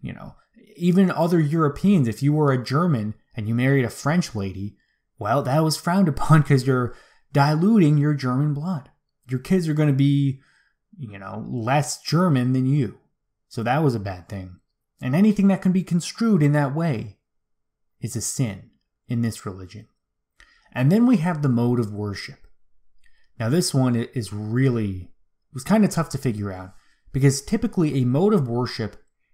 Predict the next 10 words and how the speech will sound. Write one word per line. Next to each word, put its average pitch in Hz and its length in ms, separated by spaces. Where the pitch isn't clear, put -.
is 139 140
how 175 200
you 147 520
communicate 131 680
with 117 340
God. 104 480
And 120 360
generally 147 640
it 113 120
is, 107 220